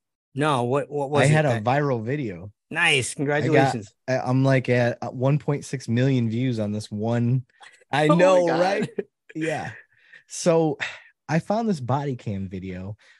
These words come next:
Speaker 2: of a car. Um, uh, officers on the side of the highway, and, uh, there's a tow truck on the, on the freeway, and then all of a sudden, a car on the freeway just ramps it.
Speaker 1: Oh,
Speaker 2: Boom.
Speaker 1: yeah,
Speaker 2: Like,
Speaker 1: yeah, Dukes of Hazzard. Yep.
Speaker 2: Yeah.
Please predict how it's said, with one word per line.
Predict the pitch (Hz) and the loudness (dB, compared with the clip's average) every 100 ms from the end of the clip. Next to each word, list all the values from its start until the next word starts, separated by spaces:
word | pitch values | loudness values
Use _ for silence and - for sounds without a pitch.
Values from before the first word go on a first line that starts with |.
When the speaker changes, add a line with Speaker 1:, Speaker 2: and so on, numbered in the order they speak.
| _ - | _ -2
Speaker 2:
of | 127 | -2
a | 123 | -2
car. | - - 135 131 117 107 107 - _ _ _ _ _ | -6 -2 0 2 2 0 -4 -10 _ _ _ _ _
Um, | 120 113 104 101 - | -2 0 0 -4 -8
uh, | |
officers | 104 95 117 - 123 | -6 -4 -4 -2 -2
on | 120 | 0
the | |
side | 120 120 | 0 -2
of | 139 | -2
the | 127 | -2
highway, | 107 104 107 | -4 -4 -6
and, | 98 95 - - _ - | -8 -10 -20 -20 _ -8
uh, | 104 98 92 - _ _ _ | -4 -4 -6 -12 _ _ _
there's | 120 120 | 0 0
a | |
tow | - 127 | 0 0
truck | 131 120 117 | 2 0 0
on | 110 | -2
the, | 107 - | -2 -4
on | |
the | 101 | -8
freeway, | - 202 196 185 185 - | -2 2 4 6 4 0
and | 120 120 | -4 0
then | 113 107 | 0 -2
all | - 120 | 0 2
of | 143 | 2
a | |
sudden, | 143 - 165 156 151 143 - | 0 -2 0 0 -2 -4 -10
a | |
car | 120 143 139 151 | -4 0 2 0
on | - 135 | -2 -2
the | 170 | -2
freeway | 165 202 165 139 131 135 - _ _ _ | -2 -4 0 0 0 -2 -8 _ _ _
just | 139 135 131 | -2 -2 -4
ramps | 98 104 127 127 - | -8 -6 -6 -6 -8
it. | 107 - - | -12 -14 -4
Speaker 1:
Oh, | 196 | 4
Speaker 2:
Boom. | 196 | 8
Speaker 1:
yeah, | 170 | 8
Speaker 2:
Like, | 190 | 8
Speaker 1:
yeah, | 190 180 139 | 8 6 4
Dukes | 120 175 - | 4 2 4
of | 156 | 4
Hazzard. | 165 143 127 | 4 2 2
Yep. | 135 156 | 4 4
Speaker 2:
Yeah. | 139 | 2